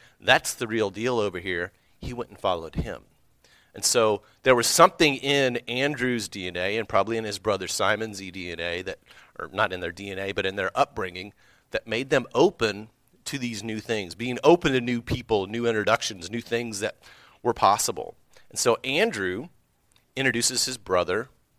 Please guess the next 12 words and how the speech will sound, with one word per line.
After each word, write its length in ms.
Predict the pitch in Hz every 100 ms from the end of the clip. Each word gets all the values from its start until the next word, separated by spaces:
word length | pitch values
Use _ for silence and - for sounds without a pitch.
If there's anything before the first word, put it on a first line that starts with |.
| _ _ _ _ _ _ _ _
to 100 | -
Jesus 680 | 110 147 185 104 87 - - -
because 340 | - 110 98
something 600 | - - - - - 92
new 140 | 107 143
was 180 | 127 -
happening, 400 | 80 - 67 -
something 340 | - - 85
different 340 | - 117 - -
was 160 | 82
happening. 420 | - 62 - - - _ _ _ _ _ _ _ _ _ _ _ _ _ _ _ 120
Um, 300 | 117 104